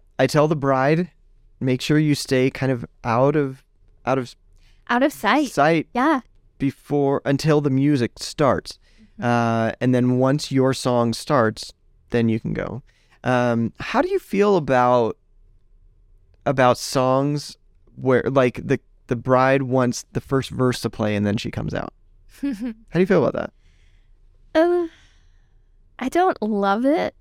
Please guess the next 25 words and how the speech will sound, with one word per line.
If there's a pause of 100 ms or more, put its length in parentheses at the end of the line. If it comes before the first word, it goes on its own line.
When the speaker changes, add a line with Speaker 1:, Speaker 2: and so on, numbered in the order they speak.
(100)
Speaker 1:
Yeah. (260)
Speaker 2:
I
don't
love
it. (120)
I
feel
like
there's
a, (380)
there's
a (240)
timing.
You
know,
if
you
want
a
little
build
up,
then
that's
great.